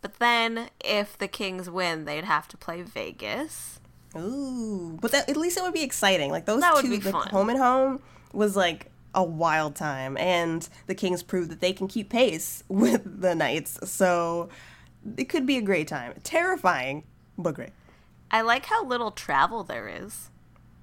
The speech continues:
Speaker 2: Yeah.
Speaker 1: That seems good for
Speaker 2: <laughs> Yeah.
Speaker 1: everyone.
Speaker 2: <laughs> Just, you know, some quick hops back and forth,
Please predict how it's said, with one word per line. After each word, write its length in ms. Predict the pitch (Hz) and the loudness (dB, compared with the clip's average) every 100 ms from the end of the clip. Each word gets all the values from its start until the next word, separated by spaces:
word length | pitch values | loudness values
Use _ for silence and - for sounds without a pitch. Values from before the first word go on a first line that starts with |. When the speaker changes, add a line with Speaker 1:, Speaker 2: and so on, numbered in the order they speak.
| - - - - - | -20 -20 -20 -20 -2
Speaker 2:
Yeah. 320 | 196 202 160 | 4 6 6
Speaker 1:
That 160 | 233 233 | 4 4
seems 220 | 262 240 | -2 -2
good 200 | 262 269 | 0 2
for 80 | 262 | 6
Speaker 2:
<laughs> 20 | |
Yeah. 80 | 269 | 6
Speaker 1:
everyone. 540 | 240 175 90 82 196 - - - - - - 539 381 - | 6 0 -2 -6 -8 -16 -20 -20 -20 -20 -12 -4 -4 2
Speaker 2:
<laughs> 0 | 302 - 320 - 254 - 202 - - - - - - - - - - - | 2 6 4 4 0 -6 -12 -14 -20 -20 -20 -20 -18 -16 -18 -20 -20 -8
Just, 220 | 269 - | -6 0
you 60 | |
know, 160 | 247 220 | 4 4
some 180 | 226 240 | 2 -2
quick 240 | - 233 | -2 -2
hops 320 | 247 220 - | -2 -4 -2
back 240 | 277 214 208 | 0 2 2
and 120 | 202 | 0
forth, 600 | 202 190 190 196 - - | 2 2 2 0 -4 -20